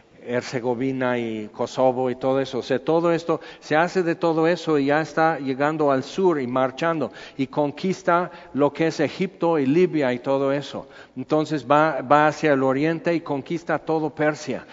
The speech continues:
y abarca mucho más territorio que abarcó Babilonia o Persia, ya es Alejandro Magno. <clears throat> Y sueña Alejandro Magno, un joven,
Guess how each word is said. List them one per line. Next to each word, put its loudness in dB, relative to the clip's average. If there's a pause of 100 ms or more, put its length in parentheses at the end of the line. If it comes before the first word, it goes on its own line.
(200)
y -2
abarca 4
mucho 0
más 0
territorio 2
que -2
abarcó 2
Babilonia 2
o 0
Persia, -2
ya 2
es -4
Alejandro -4
Magno. -6 (800)
<clears throat> -14
Y 2 (320)
sueña 0 (840)
Alejandro 0
Magno, -4
un -14
joven, -2